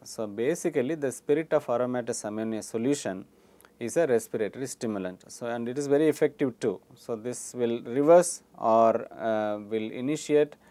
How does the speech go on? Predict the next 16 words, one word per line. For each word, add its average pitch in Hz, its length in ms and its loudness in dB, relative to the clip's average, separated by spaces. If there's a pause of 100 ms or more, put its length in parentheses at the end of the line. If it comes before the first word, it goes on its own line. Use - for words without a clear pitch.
(500)
uh, 110 320 0
rebreathing 135 680 2
so 120 180 -2
that 135 200 0
the 110 260 -4
hypoxia 123 800 -2 (380)
can 117 240 0
be 110 100 -2
reversed 120 520 -2 (180)
rapidly. 98 520 -6 (1000)
If 147 160 -4
you 170 120 6
are 156 60 6
having 185 340 2
a 151 60 2
vaporole, 120 680 2